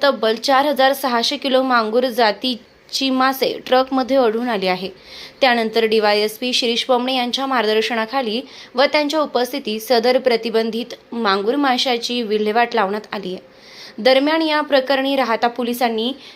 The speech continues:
सादाब हकीम खान वय पंचवीस वर्ष, मांगीलाल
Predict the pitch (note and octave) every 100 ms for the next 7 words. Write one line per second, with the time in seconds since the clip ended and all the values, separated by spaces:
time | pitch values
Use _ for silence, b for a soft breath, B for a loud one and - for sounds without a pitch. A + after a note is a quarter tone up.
0 | - C4+ A#3 A#3 D4+ D4 - C#4 B3 C#4+
1 | C#4+ C#4+ C#4 E3+ - A3+ C4+ C4+ A#3 A3
2 | D4+ C#4+ A3 - G3+ - B B B B
3 | - B3 A#3+ B3 D4+ D4 C4+ C#4